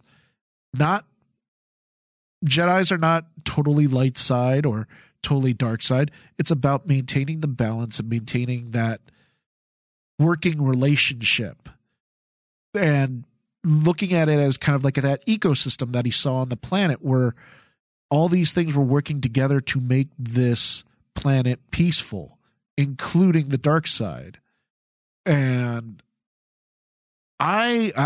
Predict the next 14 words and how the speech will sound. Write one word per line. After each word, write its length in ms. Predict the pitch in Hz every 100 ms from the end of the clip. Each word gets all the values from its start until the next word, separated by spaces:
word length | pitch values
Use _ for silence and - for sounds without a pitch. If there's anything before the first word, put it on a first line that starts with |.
| 160 - -
I, 100 | 135 139
I 120 | 175
was 200 | 233 208
like 200 | 190 151
you, 200 | 156 185
I 200 | 120 151
didn't 240 | 208 190
have 220 | 160 160 156
a 60 |
lot 200 | 135 131
of 80 | 123
high 180 | 131 123
hopes 520 | 107 123 156 - - _ _ _ _ _ -
for 420 | 139 135 127